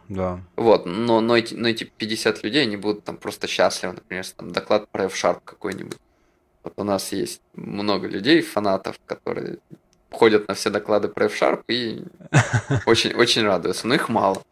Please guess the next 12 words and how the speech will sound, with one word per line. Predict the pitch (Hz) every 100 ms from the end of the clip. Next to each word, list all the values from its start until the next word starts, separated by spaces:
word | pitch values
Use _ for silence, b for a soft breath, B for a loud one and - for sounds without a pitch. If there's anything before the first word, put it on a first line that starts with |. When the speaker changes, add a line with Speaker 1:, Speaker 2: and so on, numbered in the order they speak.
| _ B B B _ -
Speaker 1:
Ага. | 120 139
Speaker 2:
Вот, | 143 120 -
а, | 104 -
а | 120
вторая | - 123 151 220
вещь, | 175 160 175 131
это | - 117
мы | 123
анализируем, | 120 113 117 117 117 113 107
кто, | - 117 110 104 - - _ _ _ _ _ - -
а, | 52 50 - - - _ _
м, | 123 113 110 78